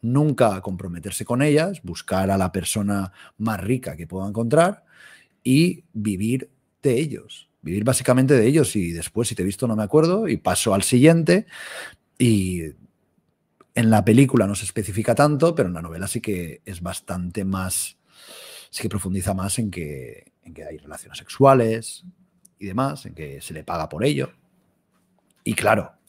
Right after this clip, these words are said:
esto con el código Hays era imposible. Era, no puedes hablar sobre eso, no puedes, eh,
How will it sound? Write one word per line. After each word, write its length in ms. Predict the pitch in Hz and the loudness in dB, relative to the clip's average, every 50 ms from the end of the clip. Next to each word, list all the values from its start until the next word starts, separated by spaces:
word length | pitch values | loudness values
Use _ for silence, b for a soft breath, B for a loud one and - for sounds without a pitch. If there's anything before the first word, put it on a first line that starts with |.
| _ _ | _ _
esto 240 | - - - 85 78 80 | -16 -12 -10 -10 -10 -8
con 140 | - - 78 | -8 -10 -10
el 80 | 78 - | -10 -10
código 260 | - 85 90 87 85 - - | -10 -8 -8 -8 -8 -8 -6
Hays 300 | 101 113 - - - _ _ | -6 -6 -8 -10 -14 _ _
era 240 | - - - _ _ | -12 -12 -12 _ _
imposible. 680 | - 135 113 - - - - - - - 151 - - - b b b b b b b b - | 0 0 0 -2 -6 -10 -6 -4 -4 -4 -4 -6 -10 -18 b b b b b b b b -6
Era, 720 | 87 87 87 90 95 92 98 104 104 104 - - - - - - _ _ - - - - - - | -4 -2 0 0 2 2 4 4 2 2 0 -4 -6 -8 -12 -18 _ _ -20 -16 -16 -14 -12 -8
no 380 | - 101 98 117 127 - - | -6 -2 0 2 0 0 0
puedes 460 | - 98 127 165 180 143 101 - - | 2 4 6 8 8 6 4 0 -2
hablar 260 | - 90 92 90 87 90 | -4 -4 -4 -4 -4 -6
sobre 300 | - 90 78 80 82 82 | -8 -8 -8 -8 -8 -8
eso, 140 | 78 - | -10 -10
no 140 | 82 78 80 | -10 -10 -10
puedes, 340 | 80 92 95 98 95 - B B B B B B B | -6 -6 -4 -4 -6 -6 B B B B B B B
eh, 600 | - 107 98 98 98 95 95 92 92 87 78 - | -6 -4 -2 -2 -2 0 0 -2 -2 -4 -6 -10